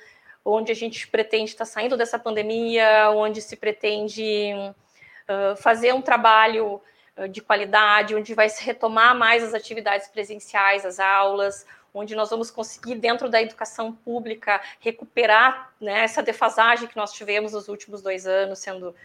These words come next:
né, tudo tão improvisado muitas vezes.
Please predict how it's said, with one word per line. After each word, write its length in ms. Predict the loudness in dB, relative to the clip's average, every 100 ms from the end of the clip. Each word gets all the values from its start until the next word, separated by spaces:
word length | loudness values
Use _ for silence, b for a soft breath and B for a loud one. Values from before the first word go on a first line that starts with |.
| b b -10
né, 300 | -6 -4 -6 _ _ _ _
tudo 240 | -8 -6
tão 240 | 0 0
improvisado 640 | 0 -2 -2 0 2 2 0
muitas 300 | -10 -12 -10
vezes. 560 | -6 -6 -6 -14 -16